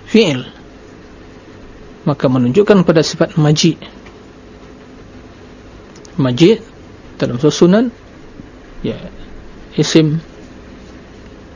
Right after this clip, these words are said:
ya, menunjukkan pada sifat, menunjukkan pada,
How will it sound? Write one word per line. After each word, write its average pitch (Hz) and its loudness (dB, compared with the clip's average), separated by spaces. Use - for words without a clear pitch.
ya, 131 -10
menunjukkan 131 -2
pada 139 0
sifat, - -2
menunjukkan 127 -8
pada, 131 -6